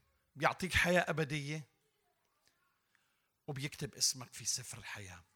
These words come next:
هذا اللي ما بي-، هذا الشيء اللي بيعمله الرب. وأنا عاوز أسأل بكل، خلينا نحن رؤوسنا،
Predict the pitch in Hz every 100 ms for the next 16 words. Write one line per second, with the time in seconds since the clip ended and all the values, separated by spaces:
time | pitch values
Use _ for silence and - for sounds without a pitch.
0 | _ 190 185 165 151 143 156 143 147 139
1 | 131 123 170 151 143 - 180 - 147 131
2 | 143 123 120 117 104 104 _ _ _ _
3 | - _ 208 214 202 175 - 180 143 127
4 | - 170 160 - 208 175 151 - 147 139
5 | 131 - 104